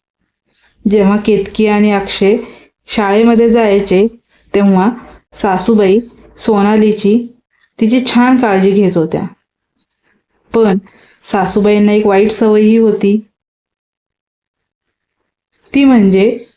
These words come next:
खोटे बोलणे. बऱ्याच वेळा त्या केतकीसोबत सुद्धा खोटं बोलायच्या. नवीन नवीन लग्न झालं होतं, तेव्हा केतकीने सासूबाईवर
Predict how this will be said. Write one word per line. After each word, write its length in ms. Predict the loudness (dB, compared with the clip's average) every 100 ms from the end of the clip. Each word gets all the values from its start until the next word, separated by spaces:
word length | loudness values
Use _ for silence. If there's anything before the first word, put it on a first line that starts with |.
| _
खोटे 320 | -4 -2 2
बोलणे. 520 | 2 2 2 0 -2 -8 _ _ _ _ _ _ -4
बऱ्याच 400 | 0 0 0 0
वेळा 260 | 0 0 0
त्या 200 | -2 -2
केतकीसोबत 800 | -2 -2 -2 -2 0 0 0 -2 -6 -20 _ -4
सुद्धा 400 | -2 0 -2 -2
खोटं 300 | -2 0 0
बोलायच्या. 500 | 0 0 -2 -4 -8 -12 -20 _ _ _ _ _ _ _ _ _ _ _ _ -2
नवीन 360 | 2 2 2
नवीन 300 | 2 2 2
लग्न 300 | 2 2 2
झालं 280 | 2 2 2
होतं, 340 | 0 0 -4 -4 -12 _ _ _ _ _ _
तेव्हा 380 | 0 0 0 -2 -4 -14 _
केतकीने 720 | -2 -2 -2 0 2 2 0 0 -8
सासूबाईवर 760 | -6 -4 -2 0 2 2 2